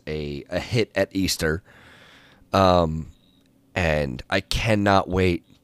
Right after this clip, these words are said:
to hear the response, uh, this week, 'cause s-, Mom and Dad just went to the gym. They just got home. Someone's taking, I'm, I'm, I'm connected to the bathroom. My room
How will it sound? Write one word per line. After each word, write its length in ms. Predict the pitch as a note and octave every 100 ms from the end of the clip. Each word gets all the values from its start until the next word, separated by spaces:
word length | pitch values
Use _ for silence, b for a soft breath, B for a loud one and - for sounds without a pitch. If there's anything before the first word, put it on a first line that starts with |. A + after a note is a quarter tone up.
| _ _
to 100 | -
hear 600 | F#2 - F#2 F2 D#2+ D#2 - -
the 120 | F#2
response, 800 | E2+ - F2+ E2+ D#2 D2+ - - _ -
uh, 280 | E2 D#2 D2+
this 220 | G2+ G2+
week, 160 | F#2 F2
'cause 200 | F#2+ E2+ _ _ _
s-, 120 | - - _ B B B B B B B B _ _ _ _
Mom 180 | G2+ C3+
and 80 | A#2+
Dad 220 | A#2 A2+
just 180 | F#2 -
went 140 | F#2+ E2
to 80 |
the 80 | E2
gym. 380 | D#2 F2+ D#2 D2 _ _ _ _
They 100 | G2+
just 180 | G2+ F2+
got 200 | G2 F2+
home. 220 | F#2 E2+
Someone's 340 | - A2+ B2
taking, 240 | - A2+ -
I'm, 140 | A#2 - _
I'm, 140 | - G#2+ _ _ _ _
I'm 140 | B2 B2+
connected 500 | C3 A#2+ C3+ - G2
to 80 | G2
the 80 | F#2+
bathroom. 420 | F#2+ F#2 E2 D2
My 80 | F2
room 440 | F#2 G#2 G2 E2